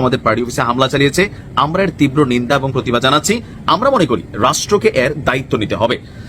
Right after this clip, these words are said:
তারা মব সৃষ্টি করতে, তাদের বিরুদ্ধে কেন আইনগত ব্যবস্থা গ্রহণ করা হচ্ছে না,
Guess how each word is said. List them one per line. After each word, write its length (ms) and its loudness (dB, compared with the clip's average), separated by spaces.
তারা 140 4
মব 320 2
সৃষ্টি 260 -2
করতে, 340 0
তাদের 260 2
বিরুদ্ধে 420 2
কেন 200 2
আইনগত 480 2
ব্যবস্থা 480 0
গ্রহণ 420 0
করা 180 4
হচ্ছে 200 -4
না, 100 -6